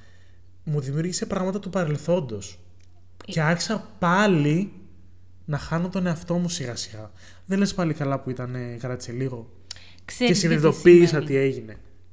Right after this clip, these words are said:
Speaker 2: Ξέρεις γιατί συμβαίνει αυτό; Γιατί όταν έχεις μάθει κάτι και πιστεύεις ότι το έχεις μάθει, το σύμπαν σου φέρνει μία πρόκληση.
Speaker 1: Ναι.
Speaker 2: Το έχω ξαναπεί, νομίζω, αυτό
Speaker 1: Νο-,
Speaker 2: στα επεισόδια
Speaker 1: ναι,
Speaker 2: μας.
Speaker 1: νομίζω.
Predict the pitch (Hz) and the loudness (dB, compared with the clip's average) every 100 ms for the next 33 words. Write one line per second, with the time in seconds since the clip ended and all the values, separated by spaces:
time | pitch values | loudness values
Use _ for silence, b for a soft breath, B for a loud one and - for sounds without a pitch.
0 | - - 226 180 180 180 175 175 175 165 | -12 0 0 0 -6 -6 -6 -6 -4 -6
1 | 160 - 170 165 B B B B - 202 | -10 -8 -8 -8 B B B B -2 0
2 | 220 262 285 262 269 269 233 214 226 233 | 0 -2 0 0 -2 -4 -2 -2 -2 -6
3 | 208 - 170 156 - 160 160 196 - - | -12 -8 -6 -6 -10 -12 -10 -12 -16 -20
4 | - - - - - - - 208 196 - | -20 -20 -20 -20 -20 -16 -6 -6 -6 -8
5 | 214 220 208 214 208 196 196 196 - 180 | -4 -4 -6 -10 -6 -4 -4 -6 -8 -6
6 | 160 170 208 254 240 240 277 277 - 285 | -6 -8 -10 -10 -8 -4 -4 -4 -4 -4
7 | 302 311 330 349 330 233 - 180 165 185 | 0 0 0 0 0 0 0 -4 -2 -2
8 | 160 - B B - 240 277 - 240 233 | -2 -6 B B -8 -4 -4 0 0 2
9 | 320 254 185 175 170 175 156 143 175 - | 2 2 0 -4 -8 -4 -2 -2 -2 -4
10 | 180 175 170 170 160 147 156 131 | -2 0 -2 -2 -2 0 0 -2